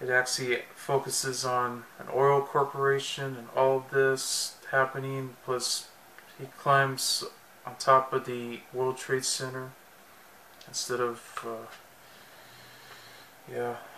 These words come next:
Empire State Building in New York. It was also good, but it still had some problems. Uh, I still enjoy the cast that they chose and King Kong himself, 'cause this was done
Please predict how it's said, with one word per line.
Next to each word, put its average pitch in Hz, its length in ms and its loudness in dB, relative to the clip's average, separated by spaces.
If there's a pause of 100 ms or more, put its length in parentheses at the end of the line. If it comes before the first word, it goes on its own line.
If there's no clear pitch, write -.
(100)
Empire 123 260 -2
State 123 320 -4
Building 131 320 -8 (240)
in 117 80 -14
New 120 80 -8
York. 127 300 -2 (800)
It - 20 -8
was 156 140 -2
also 175 300 6
good, 143 520 4
but 127 340 4 (220)
it - 80 -12
still 165 240 6
had 143 220 6
some - 260 -4
problems. 139 1000 2 (560)
Uh, - 120 -8
I 127 140 0
still 165 300 6
enjoy 143 640 6 (640)
the 127 80 -6
cast 147 460 8
that 147 120 -4
they 139 100 0
chose 143 680 2 (100)
and 147 240 0
King 143 260 -4
Kong 139 260 2
himself, 135 520 0
'cause 127 140 -6
this 127 140 -8
was 131 160 -8
done 135 500 2